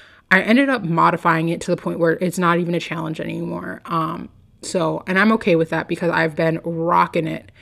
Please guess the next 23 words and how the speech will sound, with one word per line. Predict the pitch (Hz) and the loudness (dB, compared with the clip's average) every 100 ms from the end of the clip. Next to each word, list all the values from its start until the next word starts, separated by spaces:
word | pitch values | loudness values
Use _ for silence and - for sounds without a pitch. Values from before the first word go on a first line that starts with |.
| - - - | -20 -12 -4
um, | 156 151 156 208 - | -4 -4 -10 -12 -10
for | - | -2
the | 175 | 0
past | - 160 - | 0 -2 -4
twenty-eight | - - 190 185 175 170 175 | -8 -2 2 2 2 0 -2
days, | 156 156 - | -2 -2 -2
even | 175 180 | 0 0
though | |
it's | 175 175 | 0 -2
the | 175 | -2
twenty-second, | 170 160 - 160 165 156 - | 0 0 0 -2 -2 -2 -4
um, | 156 156 | -4 -4
I | 160 | -4
started | - 160 165 | 0 0 0
a | |
couple | - - 165 | -6 -6 -6
of | 156 | -2
days | 170 160 | -2 -2
early, | - 160 156 156 160 - - | -4 -8 -6 -6 -8 -6 -2
but | 170 - - - - - | -2 -2 -12 -20 -20 -12
for | - 196 | -4 -4
twenty-eight | - 208 226 247 220 185 | -2 0 2 2 0 0
days, | 170 165 165 175 | 0 0 0 -4